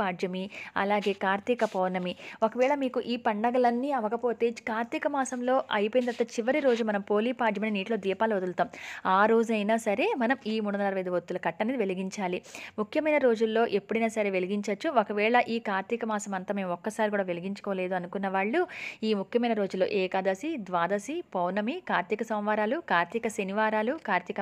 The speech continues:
మంగళవారం, అలాగే పోలీ పాడ్యమి రోజు, ఇటువంటి ముఖ్యమైన రోజుల్లో అయినా సరే తప్పనిసరిగా ఈ మూడు వందల అరవై ఐదు ఒత్తుల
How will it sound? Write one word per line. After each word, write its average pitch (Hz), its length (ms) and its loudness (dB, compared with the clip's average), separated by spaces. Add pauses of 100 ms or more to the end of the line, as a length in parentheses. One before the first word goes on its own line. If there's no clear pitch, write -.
మంగళవారం, 208 560 0 (220)
అలాగే 202 280 -2 (220)
పోలీ 196 240 0 (100)
పాడ్యమి 175 360 -6
రోజు, 175 200 -4 (540)
ఇటువంటి 214 360 0
ముఖ్యమైన 233 540 2
రోజుల్లో 196 360 2
అయినా 190 220 -2
సరే 302 160 0 (160)
తప్పనిసరిగా 233 760 -2 (180)
ఈ - 20 -2 (140)
మూడు 185 140 -2
వందల 214 180 0
అరవై 185 160 0
ఐదు 175 160 -2
ఒత్తుల 175 200 -6